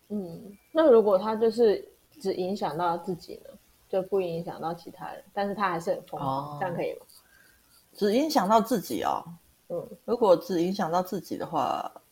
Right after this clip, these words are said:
Speaker 2: 我觉得还可以。就是我觉得就是建立在不，我觉得我的原则是建立在不影响到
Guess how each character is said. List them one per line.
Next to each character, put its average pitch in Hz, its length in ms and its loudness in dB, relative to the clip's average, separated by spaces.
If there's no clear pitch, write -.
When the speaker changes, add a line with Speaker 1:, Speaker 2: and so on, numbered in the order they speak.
Speaker 2:
我 131 140 -6
觉 - 180 -6
得 147 120 -4
还 127 200 -8
可 - 360 -12
以。 95 120 -14
就 160 80 -6
是 165 180 0
我 139 140 0
觉 156 160 0
得 147 160 2
就 156 140 -4
是 180 100 -4
建 180 240 -2
立 165 120 -2
在 151 420 2
不， 156 480 0
我 156 140 -4
觉 180 160 0
得 165 100 6
我 147 80 0
的 143 80 0
原 143 180 -2
则 135 120 -6
是 139 100 -2
建 147 180 -6
立 139 40 -6
在 131 120 -2
不 147 160 -4
影 131 80 -6
响 131 160 -10
到 131 300 -6